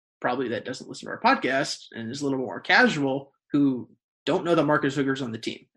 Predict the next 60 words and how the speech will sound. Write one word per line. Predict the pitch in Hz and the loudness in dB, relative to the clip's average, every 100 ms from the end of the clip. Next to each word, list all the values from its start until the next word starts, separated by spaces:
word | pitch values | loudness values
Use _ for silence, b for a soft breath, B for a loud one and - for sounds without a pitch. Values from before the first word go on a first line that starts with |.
| - | -6
and | 135 | -6
have | 131 | -2
no | 147 147 | 0 2
idea | 139 139 | 2 2
who | 156 | 2
he | 131 | 2
is. | 123 - - | -2 -6 -2
Because | 156 175 160 | 4 6 6
even | 185 208 208 | 4 4 4
when | 170 | 6
you | |
hear | 175 160 | 6 8
about, | 147 - | 6 2
you | 139 | -4
know, | 131 - | -6 -6
the | |
young | 120 147 139 | -6 -4 -4
flashy | 135 139 - | -2 -2 -4
safety, | - 151 175 - - _ b b b | -2 0 0 -2 -8 _ b b b
it's | - | 0
Josh | 196 - | 0 2
Proctor | 135 139 - - - _ _ | -2 -2 -6 -14 -16 _ _
who | - | -6
comes | - 123 131 | -2 -2 -2
up | 127 - | -4 -6
all | - | -10
the | - | -6
time. | 98 71 - _ b b b - | -6 -8 -14 _ b b b -6
Um, | 123 117 113 80 - _ _ _ _ _ _ _ | -4 -2 -4 -8 -16 _ _ _ _ _ _ _
but | 151 | 4
I | 156 | 4
think | 196 208 202 | 4 4 6
if, | 185 147 | 4 4
if | 101 135 | -2 2
I'm | 147 156 | 2 4
thinking | 165 160 | 4 6
about | 147 143 | 6 8
who's | 160 156 | 6 6
gonna | 147 | 4
lead | 151 143 | 4 4
the | |
team | 143 156 | 2 2
in | 143 | 4
interceptions, | 143 139 147 139 - 170 180 - _ _ _ _ | 2 2 0 0 -2 -4 -4 -8 _ _ _ _
Shaun | - 170 160 | 2 4 6
Wade's | 151 143 135 | 6 6 2
the | 131 | 0
obvious | 131 135 135 127 143 | 2 2 0 0 0
answer, | 143 156 123 131 139 | -2 -2 -2 -2 -4
but | - | -6
I | 127 | -4
just | 143 - | -4 -4
don't | 143 135 | -6 -4
know | 135 | -4
how | 135 135 | -2 -2
many | 131 131 | -2 -4
times | 123 131 131 135 - | -2 -2 -2 -4 -4
teams | 143 143 | -2 -2
are | 143 | -2
gonna | 131 127 | -4 -6